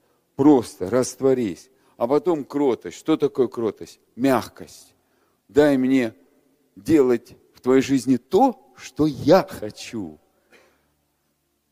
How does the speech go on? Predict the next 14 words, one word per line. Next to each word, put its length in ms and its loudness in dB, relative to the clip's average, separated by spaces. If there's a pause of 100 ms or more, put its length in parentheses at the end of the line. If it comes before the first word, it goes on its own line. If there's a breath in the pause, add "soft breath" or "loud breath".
Почему 480 -4
мы 420 -4 (160)
не 140 2
видим, 380 -4
бы-, 300 -2
люди 340 -4
бывают, 480 0
не 120 2
видят 380 -2
проявления 580 -2
Бога? 340 0 (280 soft breath)
Да 120 0
они 160 2
жестокосердные. 1200 -2